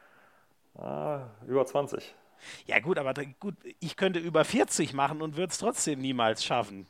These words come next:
Speaker 2: weil das ist doch Elektrotechnik, das klingt für mich wie ein Buch mit sieben Siegeln.
Speaker 1: Ja, ist es auch, ist es auch.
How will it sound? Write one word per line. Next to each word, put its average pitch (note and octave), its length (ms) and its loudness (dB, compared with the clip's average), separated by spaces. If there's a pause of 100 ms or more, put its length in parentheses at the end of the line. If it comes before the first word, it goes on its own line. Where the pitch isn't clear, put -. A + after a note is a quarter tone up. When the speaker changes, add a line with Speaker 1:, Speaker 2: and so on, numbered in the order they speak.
Speaker 2:
weil B2+ 340 -4
das C3+ 200 -8
ist D3 200 -10
doch C#3+ 280 -2 (180)
Elektrotechnik, D#3+ 1000 -2
das C#3 160 -8
klingt F3 200 -8
für E3 120 -6
mich D#3+ 200 -6
wie D#3 100 -4
ein C#3 100 -10
Buch F#3 260 -10
mit E3 160 -6
sieben D3+ 300 -6
Siegeln. A2+ 580 0 (460)
Speaker 1:
Ja, C3+ 80 8
ist D#3 120 8
es A#2+ 120 4
auch, F#2+ 320 8 (140)
ist A#2+ 140 4
es G2+ 140 0
auch. G2 280 4